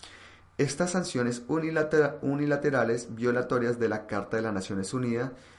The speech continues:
y los principios más elementales del derecho internacional que rige las relaciones civilizadas entre Estados soberanos constituyen una nueva agresión imperial orientada a intensificar el ataque a nuestro pueblo,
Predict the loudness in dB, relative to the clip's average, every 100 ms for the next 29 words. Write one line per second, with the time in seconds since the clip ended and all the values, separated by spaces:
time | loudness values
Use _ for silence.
0 | -10 -4 -4 -2 -4 -4 -2 -2 2 2
1 | 0 -2 -2 0 -2 0 0 0 2 2
2 | 2 0 -4 -2 -2 -2 -4 -4 -4 -4
3 | -2 -4 -2 -2 -2 0 0 -2 -2 -4
4 | -4 -2 -2 -2 0 2 2 2 -2 -6
5 | -6 -4 -8 -4 -2 -2 -2 0 0 0
6 | -2 -6 -12 -16 -20 -20 -20 -20 -20 0
7 | 2 2 -2 0 0 2 2 4 2 0
8 | -8 -20 _ -2 2 2 0 -2 -2 -2
9 | -2 0 2 4 2 2 2 2 2 2
10 | 4 2 -2 -2 -2 0 0 0 -2 0
11 | 2 4 4 4 4 2 2 0 -2 4
12 | 6 4 -2